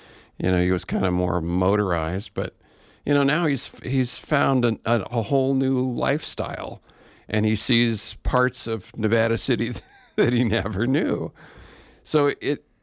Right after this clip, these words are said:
it's, it's a real opportunity if, if you're advancing in years like Hap and myself, you know, and, and I'm really fascinated now with the mountain bikes and the, the, the technology, and,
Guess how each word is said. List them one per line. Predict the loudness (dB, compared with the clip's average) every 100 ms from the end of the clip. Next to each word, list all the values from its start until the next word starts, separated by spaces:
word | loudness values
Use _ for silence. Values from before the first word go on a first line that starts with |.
| _ -2
it's, | -2 -2 -2
it's | -2 2
a | 2
real | 4 0 0
opportunity | -4 -2 -4 2 2 2 0 0
if, | -2 -6
if | -12 0
you're | 2 4
advancing | 4 4 2 2 0 0
in | 2
years | 2 0 0
like | -2 -2 _ _ _ _ -2
Hap | 2 2 0
and | 0
myself, | 0 0 2 2 2 2
you | 2
know, | 2 2
and, | 0 -4 -20 -20 -20 -4
and | 0 2
I'm | 2 2
really | 2 2
fascinated | 0 -2 0 0 2
now | 2 2 0
with | 2 0 -2 -2
the | 0
mountain | 2 2 0 -2 0
bikes | 2 0 -2 -2
and | 0 2
the, | 0 -2
the, | -6 0 2 0
the | -2 -4
technology, | 0 0 0 -2 0 0 -2 0 0 0
and, | -2